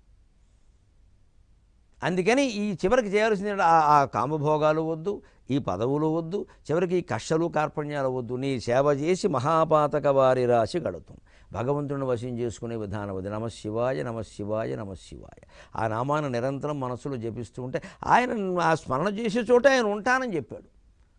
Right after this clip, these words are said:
"నన్ను ఎవరన్నా స్మరిస్తూ ఉంటే, ఉద్ధవా, నాకు ఇంకో దారి లేదయ్యా, నేను వారితోనే ఉంటాను" అన్నాడు భాగవతం ఏకాదశ స్కంధంలో ఉద్ధవుడితో.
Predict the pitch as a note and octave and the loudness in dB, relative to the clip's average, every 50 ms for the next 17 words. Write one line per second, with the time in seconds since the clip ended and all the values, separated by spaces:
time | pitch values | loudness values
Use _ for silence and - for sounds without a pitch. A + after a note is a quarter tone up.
0 | _ - B2 D3 E3 D3+ D3 D3+ F3 F#3+ G3 G3 F#3+ D#3+ - D3 D3+ E3+ F3 D#3+ | _ -6 -4 -2 0 0 2 2 0 0 0 -2 -2 -2 -2 -2 -2 -2 -2 -4
1 | - - F3+ D#3+ E3 D#3 D3 E3+ E3+ D#3+ D3 B2+ A#2+ C#3+ C#3+ D3 D3+ D#3 D3+ D3 | -6 -6 -6 -4 -4 -4 -4 -4 -2 -2 -4 -4 -2 0 0 2 0 0 0 -2
2 | C#3 B2 C#3+ C#3 B2+ C3+ C3+ B2 A#2 A#2 B2 C3 C3+ C3 B2+ A#2+ A#2+ A#2+ A#2 A2+ | -2 -4 -6 -8 -8 -6 -6 -4 -2 -2 -2 -2 -2 -2 -2 -2 -2 -2 -2 -2
3 | A2+ A2 - - - - - A#2+ C3+ C#3+ C3 A#2 G#2+ A2 C3 D3+ D#3 - D#3 D#3 | -4 -6 -8 -12 -18 -8 -4 -2 0 0 0 2 2 4 4 2 2 0 -2 -2
4 | D#3 D#3 D#3 D3 C3+ C3 B2 A2 C3+ B2+ A#2+ A#2 A2+ A2+ A2+ A2 G#2+ G#2+ F#2 G#2 | -2 -2 -2 -2 -4 -6 -6 -6 -6 -6 -6 -6 -6 -8 -8 -8 -8 -6 -4 -4
5 | G#2+ A2 A2+ A#2 A#2+ G#2+ A#2 A#2+ A2+ G#2 G#2 G2+ A2+ A2+ G#2+ G#2 G2+ G2 G#2+ F#2+ | -4 -4 -4 -4 -6 -6 -6 -8 -8 -8 -8 -8 -8 -8 -6 -6 -8 -8 -10 -12
6 | - - G2 G2+ F2+ G2 G2 G2 G2 F#2 F2 E2+ C#2+ E2 E2 E2 - - - | -12 -14 -14 -12 -12 -10 -8 -8 -8 -8 -10 -12 -12 -14 -14 -16 -18 -20 -20